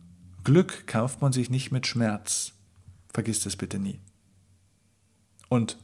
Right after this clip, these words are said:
wer schön sein will, muss nicht leiden, sondern lachen. Er muss schon glücklich sein,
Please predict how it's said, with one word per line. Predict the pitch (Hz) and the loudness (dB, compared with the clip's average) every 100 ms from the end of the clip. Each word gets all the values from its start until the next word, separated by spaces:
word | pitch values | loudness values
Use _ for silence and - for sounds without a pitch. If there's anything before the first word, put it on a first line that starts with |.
| - - _ | -20 -20 _
wer | - 107 | -2 0
schön | - 151 | 4 4
sein | 160 135 | 4 4
will, | 135 127 | 4 4
muss | 123 - | 2 -2
nicht | - | -2
leiden, | 104 107 110 | 0 0 0
sondern | - 98 98 | -2 -2 -4
lachen. | 90 87 - - _ - | -4 -6 -10 -16 _ -4
Er | 113 | 2
muss | 113 131 | 4 4
schon | - 123 | 4 4
glücklich | 127 120 120 - | 4 2 0 2
sein, | 113 113 101 98 | 4 6 4 -2